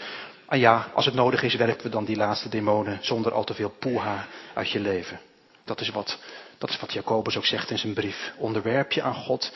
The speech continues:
verzet je tegen de duivel, dan zal hij van je wegvluchten.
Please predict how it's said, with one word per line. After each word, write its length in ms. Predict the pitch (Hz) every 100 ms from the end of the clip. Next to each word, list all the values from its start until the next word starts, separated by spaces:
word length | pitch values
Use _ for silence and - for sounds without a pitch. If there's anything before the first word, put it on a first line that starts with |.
| -
verzet 380 | - - 131 -
je 80 | 135
tegen 300 | 131 123 120
de 80 |
duivel, 480 | 113 110 110 120 113 - -
dan 140 | - 117
zal 180 | 120 110
hij 120 | 107
van 160 | 117
je 80 | 107
wegvluchten. 680 | 104 113 - 113 - -